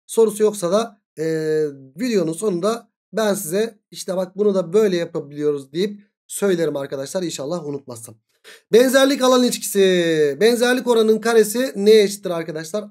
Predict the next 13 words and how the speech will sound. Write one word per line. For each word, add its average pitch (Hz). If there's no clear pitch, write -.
Alanlar 147
oranına 120
eşittir. -
Benzerlik 214
oranı 240
burada 240
ne? 254
Burada 226
A 220
bölü 226
A 202
artı 190
B. 151